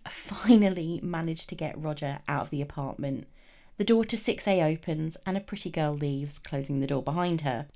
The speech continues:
Ali reads the situation just as well as Colin, that is six A, did slightly earlier, and she knows that he was trying to avoid the girl that was in his apartment.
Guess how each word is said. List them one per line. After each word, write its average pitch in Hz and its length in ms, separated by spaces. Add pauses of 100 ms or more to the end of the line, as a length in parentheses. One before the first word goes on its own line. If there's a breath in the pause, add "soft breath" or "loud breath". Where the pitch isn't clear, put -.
(120)
Ali 202 540 (120)
reads 185 460
the 170 120
situation 170 720
just 277 300
as 214 100
well 196 220
as 180 380 (280)
Colin, 160 440 (180)
that 147 180
is 151 160
six - 320
A, 151 260 (320 loud breath)
did 156 340
slightly 165 460
earlier, 160 560 (180 loud breath)
and 175 200
she 262 240
knows 165 360
that - 120
he 180 100
was 170 140
trying 180 260
to 196 120
avoid 170 340
the 165 60
girl 143 460
that 151 120
was 156 160
in 143 160
his 147 220
apartment. 208 580